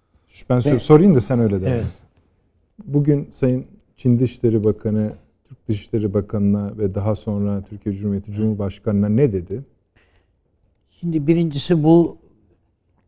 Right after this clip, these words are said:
Speaker 2: ekonomik bir ziyaret değil. Yani yatırım falan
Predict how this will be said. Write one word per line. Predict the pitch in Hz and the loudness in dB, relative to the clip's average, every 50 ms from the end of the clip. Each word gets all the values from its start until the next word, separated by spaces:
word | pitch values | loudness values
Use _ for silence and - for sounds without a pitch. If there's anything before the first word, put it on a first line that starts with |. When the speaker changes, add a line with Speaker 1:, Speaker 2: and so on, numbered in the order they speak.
| _ | _
Speaker 2:
ekonomik | 160 160 - - 190 190 190 190 208 202 - - - - | 0 0 4 4 4 4 6 4 4 2 2 -2 -10 -4
bir | - 147 147 135 120 101 - _ _ _ | -2 0 0 0 -4 -10 -16 _ _ _
ziyaret | _ - 147 139 131 139 160 185 180 180 - - | _ -2 0 0 2 2 2 0 0 -2 -6 -8
değil. | 120 95 - _ _ _ _ _ _ | -8 -8 -10 _ _ _ _ _ _
Yani | 147 139 131 123 127 | 0 0 0 0 2
yatırım | 151 165 147 - - 156 160 151 151 147 | 2 2 0 0 -2 -2 -2 -2 -2 -6
falan | 131 - 151 147 143 143 135 113 | -8 -8 -6 -4 -4 -4 -6 -6